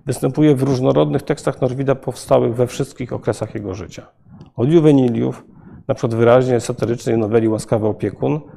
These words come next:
czy wczesnych berlińskich listów do Marii Trębickiej, gdzie ma charakter przede wszystkim salonowego żartu, przez dzieła z dojrzałego okresu twórczości poety,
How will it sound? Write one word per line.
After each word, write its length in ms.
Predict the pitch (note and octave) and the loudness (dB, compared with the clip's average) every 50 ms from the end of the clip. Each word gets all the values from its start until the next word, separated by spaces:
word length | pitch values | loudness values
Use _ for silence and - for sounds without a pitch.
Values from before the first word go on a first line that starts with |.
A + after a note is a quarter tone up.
| - - - - | -20 -20 -20 -12
czy 100 | - A#2+ | -10 -10
wczesnych 380 | - - C3+ - - C3 A#2+ A2 | -4 -2 -4 -2 0 -2 -2 0
berlińskich 600 | A2+ A#2+ G#2+ G#2+ A#2 A#2+ A#2 - - A#2 - B2 | 0 -2 -2 -2 -2 -4 -4 -6 -10 -10 -8 -8
listów 260 | A#2 - - A#2+ A2 | -10 -6 -6 -6 -4
do 80 | A2+ | -2
Marii 240 | A2 A2+ A2+ G#2+ A#2 | 0 0 0 0 -2
Trębickiej, 760 | - - B2 A2+ A2 G2+ - - - - A2+ A2+ C3+ C#3+ E3+ - - _ _ _ _ _ _ _ _ - _ _ _ _ _ _ _ - A2+ | -4 -2 -4 -2 -2 -6 -8 -12 -10 -8 -6 -6 -6 -8 -10 -14 -20 _ _ _ _ _ _ _ _ -20 _ _ _ _ _ _ _ -6 -4
gdzie 160 | G#2 C3 B2+ | 0 2 2
ma 100 | A#2+ A2+ | 2 2
charakter 380 | - - C3+ B2 A#2 - C3+ A2 | 2 4 2 2 2 0 -4 -6
przede 180 | - B2 A2+ | -4 -6 -6
wszystkim 280 | - - C3 - A#2+ A#2 | -4 -6 -8 -6 -6 -4
salonowego 500 | - A#2+ A2 A2 A2 G#2+ A#2 A2+ A2+ G#2 | -2 0 0 0 0 -2 -2 -2 -2 2
żartu, 420 | C#3+ E3+ D3+ A2 - - B2 D3+ - - - - - - - - - - _ | 2 2 2 2 0 -4 -4 -4 -4 -6 -16 -20 -20 -20 -20 -20 -20 -20 _
przez 200 | - C#3 A#2 G#2+ | -2 -2 0 0
dzieła 240 | A2 C#3 E3 E3 C3 | 0 2 2 2 4
z 40 | |
dojrzałego 440 | A#2+ C#3+ B2+ A#2 C3 D3 E3 D#3+ D3+ | 4 2 2 4 4 2 4 2 2
okresu 300 | B2+ - - D3+ - - | 0 2 -2 -4 -4 -4
twórczości 480 | - - B2+ A#2+ - C3+ - - - C#3+ | -8 -8 -8 -4 -4 -6 -6 -6 -12 -6
poety, 400 | - - G#2+ G#2+ G#2+ - - | -2 -2 -2 -2 -2 -6 -6